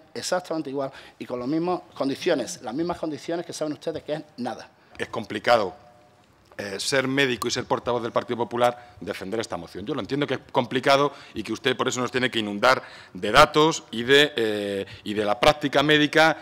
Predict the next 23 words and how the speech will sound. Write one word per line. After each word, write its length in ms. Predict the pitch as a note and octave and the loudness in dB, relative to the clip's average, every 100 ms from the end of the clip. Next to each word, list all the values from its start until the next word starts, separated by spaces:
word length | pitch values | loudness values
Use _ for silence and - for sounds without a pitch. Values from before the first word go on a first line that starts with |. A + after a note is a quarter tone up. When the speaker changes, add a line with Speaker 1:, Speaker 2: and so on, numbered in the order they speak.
| - - | -12 -8
Speaker 2:
y 120 | B2 | 2
de 120 | C#3 | 4
la 80 | C3+ | 6
ideología 400 | A#2+ G#2 - F#2+ | 4 0 0 -2
política. 420 | F2+ F2 - F#2 - | -2 -8 -8 -10 -4
Pero 160 | B2+ | -2
sí 160 | A#2 D3 | -2 0
que 80 | E3+ | 2
le 80 | E3+ | 6
voy 80 | |
a 40 | D#3 | 4
decir 220 | C#3+ D3 | 4 -2
una 160 | C#3 C3+ | -2 -4
cosa, 300 | D3 G#2 - - - | -4 -4 -8 -18 -8
es 120 | B2 | -6
que 80 | - | -6
esto 140 | D3+ F3+ | -6 -6
es 80 | |
una, 200 | D3+ C#3+ C#3 | -4 -4 -4
una 600 | C#3 C#3+ C#3+ C3+ - - | -4 0 0 -2 -8 -14
moción 440 | A#2 B2 - C3+ D3 - _ _ | -8 -8 -6 -6 -8 -12 _ _
puramente 640 | E3 D3 D3 D3+ - D3 C#3+ - _ - | 4 4 2 -4 -4 -8 -8 -20 _ -6
política, 540 | A2 C3 - G#2+ E2 | -2 -2 -2 -8 -12